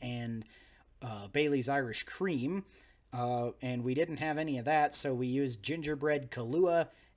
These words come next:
and some ki-, I think it was, like, tin cup whiskey. So I just grabbed some, uh, this is the latest bottle of random whiskey I have. It's George Dickel. Dickel is a funny name, so it must be good.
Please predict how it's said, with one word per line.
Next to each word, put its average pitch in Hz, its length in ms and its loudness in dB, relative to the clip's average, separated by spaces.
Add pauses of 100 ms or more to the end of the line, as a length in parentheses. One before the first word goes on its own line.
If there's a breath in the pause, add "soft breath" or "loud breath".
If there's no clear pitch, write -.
and 120 540 -2 (580)
some - 600 2
ki-, 170 160 -4
I 143 100 2
think 180 200 0
it 170 80 0
was, 139 160 0
like, 135 200 -2
tin 160 260 -2
cup 151 320 0
whiskey. 147 600 -2
So 127 300 -2
I 156 140 2
just 160 240 0
grabbed 156 400 2 (400)
some, 135 440 -2
uh, 117 420 -6 (100)
this 143 180 -4
is 123 100 -8
the 123 100 -4
latest 139 440 -2 (280)
bottle 135 300 0
of 110 200 -6
random 135 340 -2
whiskey 147 380 2
I 160 120 2
have. 170 260 0
It's - 180 -8
George 156 600 -4
Dickel. 180 460 0 (560 soft breath)
Dickel 151 340 4
is 120 100 -2
a 120 60 -4
funny 190 300 -4
name, 175 320 -6
so - 260 -8
it - 120 -14
must 156 240 -8
be 147 80 0
good. 123 240 -4